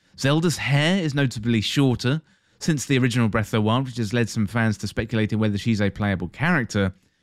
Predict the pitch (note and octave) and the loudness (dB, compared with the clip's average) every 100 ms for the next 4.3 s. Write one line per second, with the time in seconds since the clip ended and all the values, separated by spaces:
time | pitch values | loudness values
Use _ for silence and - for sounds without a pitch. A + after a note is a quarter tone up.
0 | _ _ - A#3 B3+ A#3 F3+ G#3 F3 G3 | _ _ 0 2 4 2 2 4 4 4
1 | G#3+ A#2+ D3+ E3 D#3 D3 C#3+ C3+ B2+ C#3 | 0 0 0 2 2 0 2 4 4 0
2 | C#3 C#3 E3+ D3+ C3+ B2+ A#2 G#2 - E3 | 0 0 0 0 0 0 0 -4 0 2
3 | G#3 G2+ F#2 - G2+ F#2+ - F#2 F2 E3 | 2 2 0 -2 -2 -4 -4 -6 -2 0
4 | F3+ G2+ - | 2 0 -4